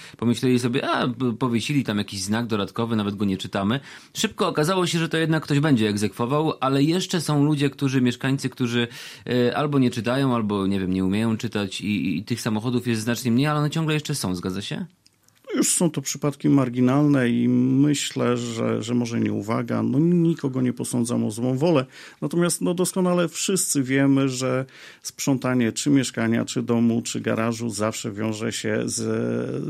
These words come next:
Speaker 2: z jakimś dyskomfortem, więc na te kilka godzin na pewno,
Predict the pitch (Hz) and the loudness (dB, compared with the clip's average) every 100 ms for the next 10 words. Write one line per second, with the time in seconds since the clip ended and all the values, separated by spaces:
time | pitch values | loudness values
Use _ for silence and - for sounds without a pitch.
0 | 160 170 160 165 151 139 131 127 135 127 | -4 -4 -2 -2 2 0 0 -2 -2 0
1 | 151 147 120 104 107 110 127 123 120 - | 0 0 -2 -4 -2 -4 -4 -6 -6 -8
2 | 117 113 120 117 120 117 113 117 104 113 | -6 -4 -4 -2 0 0 -2 -6 -4 -6